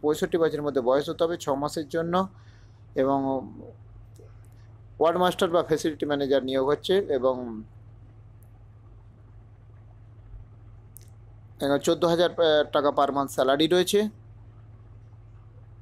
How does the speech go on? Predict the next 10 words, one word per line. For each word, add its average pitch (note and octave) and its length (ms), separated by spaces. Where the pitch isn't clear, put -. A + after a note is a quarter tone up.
তো F3 100
যারা F3+ 180
আবেদন F#3 300
করতে F3+ 220
চান F#3 140
অবশ্যই F#3 320
আবেদন F3 280
করবেন F#3 320
দ্রুততার E3+ 540
সঙ্গে। F3 460